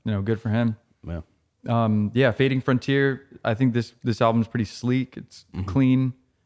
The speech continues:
Speaker 1: presentation. Um, it's pretty commercially appealing,
Speaker 2: Mm-hmm.
Speaker 1: um, but I think it, it, it doesn't quite have as much creativity or adventure
Speaker 2: Mm-hmm.
Speaker 1: as some of the other releases.
Speaker 2: Mm-hmm.
Speaker 1: Um, but overall, very good.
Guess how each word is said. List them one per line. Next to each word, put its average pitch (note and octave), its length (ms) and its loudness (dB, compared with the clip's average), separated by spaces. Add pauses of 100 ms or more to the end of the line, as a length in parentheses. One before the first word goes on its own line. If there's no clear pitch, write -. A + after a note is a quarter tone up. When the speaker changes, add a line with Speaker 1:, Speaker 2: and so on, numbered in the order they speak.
(280)
Speaker 1:
presentation. A#2+ 840 0 (580)
Um, A2 180 0
it's G#2 100 -6
pretty C#3+ 200 2
commercially C3+ 680 2
appealing, D3 640 2 (200)
Speaker 2:
Mm-hmm. F#2 400 -12
Speaker 1:
um, A#2 220 2
but A2+ 140 4
I - 40 0
think C3 220 0
it, A#2 120 -2 (100)
it, B2 100 -4 (240)
it C3+ 140 -2
doesn't B2 260 0
quite B2+ 320 0
have A#2+ 160 0
as G#2+ 80 -2
much A2+ 260 0
creativity A2+ 640 0
or G2 100 0
adventure G#2 640 -2 (200)
Speaker 2:
Mm-hmm. F#2 180 -4
Speaker 1:
as F#2 100 -2
some A2+ 140 2
of G#2+ 60 2
the G#2 120 2
other G2+ 120 0
releases. G#2 600 -4 (100)
Speaker 2:
Mm-hmm. F#2 200 -8 (340)
Speaker 1:
Um, A2+ 160 2
but G#2+ 80 0
overall, B2 340 4
very G2+ 240 0
good. G#2+ 320 0